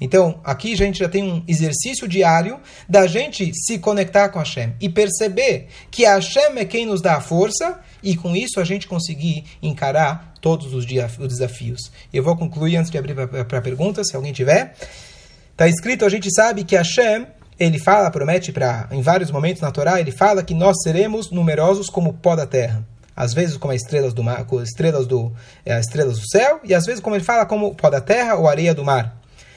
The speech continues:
Então, aqui tem uma alusão muito interessante de que a, a terra, ela tem uma característica interessante.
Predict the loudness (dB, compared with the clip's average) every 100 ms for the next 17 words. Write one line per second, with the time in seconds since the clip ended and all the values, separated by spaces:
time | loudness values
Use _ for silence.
0 | -20 _ _ -10 -4 2 4 4 0 -10
1 | -8 -6 -4 -2 0 0 0 -2 -2 -2
2 | -6 -4 -2 0 -2 -4 -10 -20 _ _
3 | _ -20 _ _ -20 -8 -4 -4 -4 -6
4 | -6 -4 -2 0 0 -4 -8 -8 -8 0
5 | 4 4 2 -2 -2 -8 _ _ 2 2
6 | 0 -2 0 0 0 -2 -4 -2 -4 -2
7 | -2 -2 -4 -4 -12